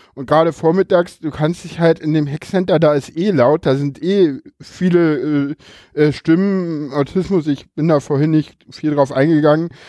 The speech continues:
Äh, eine der Haupt-, äh, Charakteristika ist halt eine Reizfilterschwäche. Das heißt, ich nehme immer alles wahr. Äh, und das, das betrifft halt auch bei mir ganz stark das Hören. Und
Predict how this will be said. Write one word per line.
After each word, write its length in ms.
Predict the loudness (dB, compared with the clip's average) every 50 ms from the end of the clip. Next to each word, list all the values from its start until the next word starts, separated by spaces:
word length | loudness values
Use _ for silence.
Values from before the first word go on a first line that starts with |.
| -20 -20 _ _
Äh, 220 | 2 4 4 4
eine 280 | 4 2 2 2 4 2
der 160 | 2 0 2
Haupt-, 320 | 0 0 -2 -2 _ -6 0
äh, 260 | 2 4 4 4 2
Charakteristika 800 | 0 -2 0 0 0 0 -2 -4 -4 -4 -4 -8 -6 -2 0 0
ist 200 | 0 0 0 0
halt 180 | -2 0 0
eine 100 | 0 2
Reizfilterschwäche. 800 | 2 2 2 0 -4 -6 -6 -4 -4 -4 -4 -6 -8 -8 -6 -6
Das 180 | -6 -6 -2 -2
heißt, 220 | -2 -2 -2 -6
ich 80 | -6 -4
nehme 160 | -4 -4 -2
immer 220 | -2 -2 0 0
alles 340 | 2 2 2 0 -2 -2 -2
wahr. 300 | 0 2 2 2 0 -4 _ _ _ _ _ -20 -20 -20 _ _ _ 0
Äh, 320 | 2 4 4 4 4 2 0 0
und 260 | -2 -4 -4 -4 -6
das, 240 | -8 -10 -10 -16 -20 -12
das 220 | -10 -8 -8 -8 -12 _ _
betrifft 480 | _ -14 -14 -10 -4 -4 -4 -4 -2 -2
halt 180 | -2 -2 0 2
auch 240 | 0 0 0 -2 _
bei 200 | -2 0 0 2
mir 240 | 4 4 4 4 2
ganz 220 | 2 0 -2 -4
stark 340 | -2 2 2 2 2 2 -2
das 180 | -6 -8 -2
Hören. 460 | 0 2 4 4 4 4 2 0 -2 -2
Und 320 | 0 0 0 0 -2